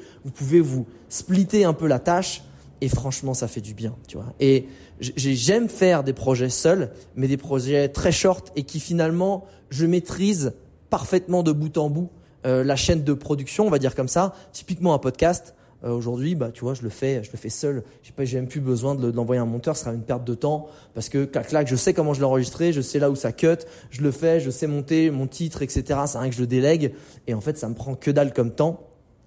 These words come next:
Et là, j'ai pas besoin de déléguer. Parce qu'il y a aucun moment où il y a de la friction versus là, j'écris, ah, faut que je, putain, faudrait que je, je check ce truc-là,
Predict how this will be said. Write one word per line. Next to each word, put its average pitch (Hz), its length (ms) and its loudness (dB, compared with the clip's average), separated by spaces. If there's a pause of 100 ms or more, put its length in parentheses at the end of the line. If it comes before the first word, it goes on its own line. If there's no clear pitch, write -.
(140)
Et 135 80 0
là, 170 120 4
j'ai 147 140 0
pas 139 120 0
besoin 127 160 -2
de 131 40 0
déléguer. 123 320 -2 (180)
Parce 151 160 2
qu'il 226 200 2
y 175 80 4
a 165 100 2
aucun 202 300 2
moment 185 240 0
où 196 40 2
il 190 40 0
y 170 40 6
a 156 40 2
de 151 40 0
la 143 100 2
friction 185 640 -4 (260)
versus 185 680 0 (240)
là, 185 200 2
j'écris, 196 640 -2 (140)
ah, 170 180 -8
faut - 160 -8
que 147 60 -8
je, 151 100 -4
putain, 139 300 -12
faudrait 139 160 -4
que 131 80 -8
je, 143 120 -2
je 135 180 -4
check 160 340 -2
ce 165 140 -4
truc-là, 165 680 0